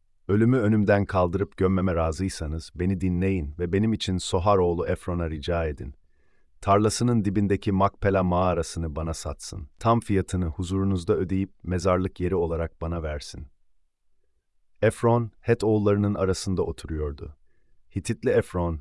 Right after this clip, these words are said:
Het oğullarının kent kapısından giren herkesin duyacağı biçimde Abraham'a şu karşılığı verdi: "Hayır efendim, beni dinle.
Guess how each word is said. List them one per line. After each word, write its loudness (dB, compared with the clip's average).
Het 0
oğullarının 2
kent -2
kapısından -2
giren -2
herkesin -2
duyacağı -2
biçimde -4
Abraham'a -2
şu -8
karşılığı -4
verdi: -8
"Hayır 6
efendim, -2
beni 0
dinle. 0